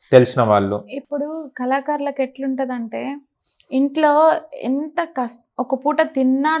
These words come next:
Speaker 2: తినకున్నా కానీ ఇంట్లో విషయాలు బయటేసుకోరు.
Speaker 1: ఆ.
Speaker 2: ఒకటి, ఎన్ని కష్టాలు ఉన్నా కానీ బయట చేయి చాచి అడగరు.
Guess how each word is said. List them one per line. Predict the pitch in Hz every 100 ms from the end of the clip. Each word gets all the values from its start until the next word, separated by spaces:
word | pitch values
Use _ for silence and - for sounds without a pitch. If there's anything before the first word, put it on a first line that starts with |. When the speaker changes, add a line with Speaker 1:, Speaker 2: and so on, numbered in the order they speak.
| 302
Speaker 2:
తినకున్నా | 269 269 285 269 269
కానీ | 254 247 233 277 311 - - - - 262
ఇంట్లో | 269 285 302
విషయాలు | 269 262 262 262
బయటేసుకోరు. | 247 247 254 247 - 233 226 262 _ 110
Speaker 1:
ఆ. |
Speaker 2:
ఒకటి, | - 262 254 - - _ _ 254
ఎన్ని | 247 277
కష్టాలు | 269 247 - 285 277 262
ఉన్నా | 247 254
కానీ | 254 247 262
బయట | 233 240 240
చేయి | 262 254 247
చాచి | 240 247 247
అడగరు. | 233 226 233 220